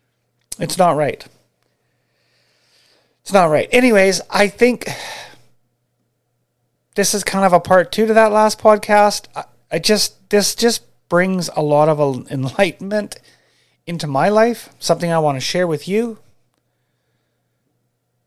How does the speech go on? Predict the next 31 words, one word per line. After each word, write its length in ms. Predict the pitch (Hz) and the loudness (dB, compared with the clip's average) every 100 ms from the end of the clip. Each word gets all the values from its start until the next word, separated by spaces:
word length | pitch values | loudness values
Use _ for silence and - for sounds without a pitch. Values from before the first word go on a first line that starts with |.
| _ - | _ -10
I 60 | |
think 200 | 170 214 | -2 -2
it's 160 | 196 - | -2 -4
important. 520 | 151 160 170 196 190 | -4 4 4 4 0
I 80 | 170 | 0
think 180 | 175 190 | 0 0
it 60 | |
has 140 | 196 180 | 2 2
a 60 | |
lot 200 | 170 170 | 2 2
to 80 | - | 0
do 160 | 151 175 | -4 -2
with 140 | 165 | -2
what's 160 | 160 - | -2 -2
going 300 | 165 156 143 | -2 -2 0
on 180 | 143 175 | 0 -2
in 80 | |
the 60 | 190 | -4
world 320 | 190 196 202 | -2 0 0
today, 380 | - 190 202 208 | -2 0 0 0
a 60 | - | -2
lot 220 | 156 165 | 2 4
of 120 | 175 156 | 4 2
why 280 | 143 160 | 2 2
we're 260 | 170 160 170 | 2 0 -2
where 360 | 147 - 156 156 | -2 -8 -6 -4
we 220 | 165 147 | -2 2
are 220 | 139 175 | 4 4
at 140 | 180 | 2
the 80 | 185 | -2
moment. 480 | 175 185 202 196 | -2 -2 -4 -8